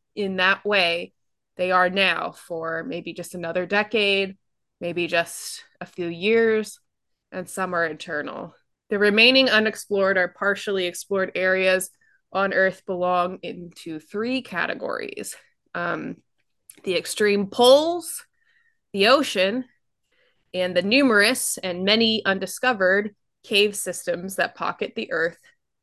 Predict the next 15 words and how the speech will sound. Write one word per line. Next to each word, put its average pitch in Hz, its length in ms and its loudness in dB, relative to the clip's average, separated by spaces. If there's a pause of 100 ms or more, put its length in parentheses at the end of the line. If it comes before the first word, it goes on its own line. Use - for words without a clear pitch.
sinking 220 480 -2
deep 190 280 -6
into 190 240 -6
the 185 80 -4
Earth's 165 440 -6
crust. - 580 -6 (800)
Today, 247 720 4 (160)
we 254 160 2
are 214 120 4
going 190 200 -4
to 175 100 -14
talk 165 240 -6
about 165 340 -2
an 170 60 -8
explorer 165 680 -6